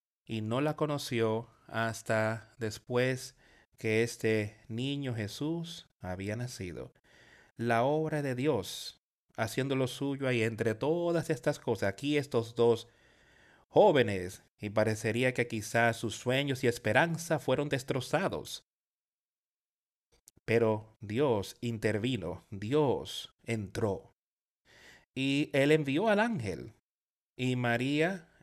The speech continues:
creyó, y le dijo: "Que sea hecho conforme a lo que sea que Dios quiere que sea hecho en mí,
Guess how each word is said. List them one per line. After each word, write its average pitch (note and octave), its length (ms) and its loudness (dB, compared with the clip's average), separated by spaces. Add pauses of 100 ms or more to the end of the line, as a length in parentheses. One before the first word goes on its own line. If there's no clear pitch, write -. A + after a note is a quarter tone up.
creyó, C3 560 4 (360)
y B2+ 180 0
le B2 140 4
dijo: A#2 440 2
"Que A#2 160 4
sea D#3+ 500 4
hecho C3 540 0 (300)
conforme D3 640 2
a - 20 4
lo E3 100 2
que D#3 120 -2
sea C3 460 4
que B2 200 2
Dios D3 480 4
quiere C#3 420 2
que B2 160 2
sea C3+ 260 6
hecho C3+ 240 4
en D3 120 2
mí, - 340 -2